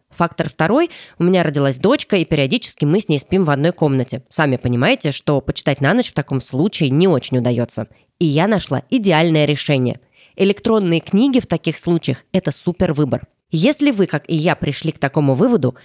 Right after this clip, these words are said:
то наверняка понимаете, как важно, чтобы устройство, с которого вы читаете, было удобным и щадящим ваше зрение. Ридеры Onyx Books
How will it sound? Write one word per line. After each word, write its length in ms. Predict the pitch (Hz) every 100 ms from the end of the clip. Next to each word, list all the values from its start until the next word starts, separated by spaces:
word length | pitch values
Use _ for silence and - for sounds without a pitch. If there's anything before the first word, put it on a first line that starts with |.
| _ -
то 100 | 185
наверняка 460 | 170 151 147 226
понимаете, 580 | 254 226 226 185 135 131
как 240 | - 147 139
важно, 380 | 170 277 190
чтобы 260 | 156 156 143
устройство, 540 | 147 - 208 311 -
с 60 | 208
которого 400 | 196 196 196 170
вы 160 | 160 175
читаете, 640 | 202 - 180 143 - 127 - -
было 240 | 160 202 170
удобным 560 | 143 135 226 196 151 - _
и 60 | 151
щадящим 480 | 160 151 226 - 156
ваше 240 | 170 196
зрение. 460 | 165 170 135 123 - _ _ _
Ридеры 560 | 180 185 214 165 147 -
Onyx 440 | 185 175 147 - 160
Books 380 | 160 302 -